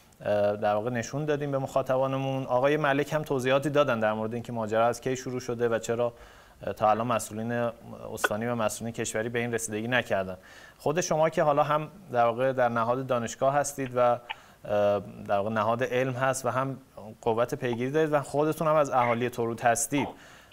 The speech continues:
اه، بفرمایید اگه بخواید بگید که مشکل ماجرا کجاست، یعنی کدوم یکی از عزیزان باید اقدامی رو انجام بده، کدوم یکی از مسئولین که انجام نمیده و چه تصمیمی باید گرفته بشه که این مشکل حل بشه. شما از زاویه نگاه خودتون بفرمایید.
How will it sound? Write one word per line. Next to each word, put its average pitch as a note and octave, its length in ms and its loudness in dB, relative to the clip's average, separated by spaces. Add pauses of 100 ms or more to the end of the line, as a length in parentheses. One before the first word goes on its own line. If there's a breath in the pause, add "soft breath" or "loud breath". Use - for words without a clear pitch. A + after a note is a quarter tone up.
(100)
اه، A2 180 2
بفرمایید E3 560 2
اگه D#3 140 4
بخواید D3 340 0
بگید E3 260 -2
که D#3+ 220 -4 (380)
مشکل B2 280 0
ماجرا D3 460 4
کجاست، C3 500 2
یعنی A2 200 -2
کدوم B2 320 -6
یکی B2+ 180 0
از A#2 140 2
عزیزان A2 440 0
باید A2 220 4
اقدامی A2+ 360 -2
رو B2+ 80 4
انجام A#2 400 0
بده، C3 260 0
کدوم A#2 260 -8
یکی B2 120 -4
از A#2+ 120 -2
مسئولین A2+ 520 -4
که A#2+ 120 -2
انجام A2 340 -2
نمیده C3+ 540 0 (520 loud breath)
و A#2+ 380 8 (240)
چه D3 120 -4
تصمیمی C3+ 440 2
باید A#2 200 4
گرفته A#2 340 -2
بشه A2 200 -4
که A#2+ 120 -8
این A2+ 100 -4
مشکل G#2+ 340 -4
حل G2+ 200 2
بشه. G2 260 -6
شما A#2+ 240 0
از C#3 80 2
زاویه B2 260 0
نگاه A#2+ 180 0
خودتون C#3 340 -6
بفرمایید. G#2+ 500 -2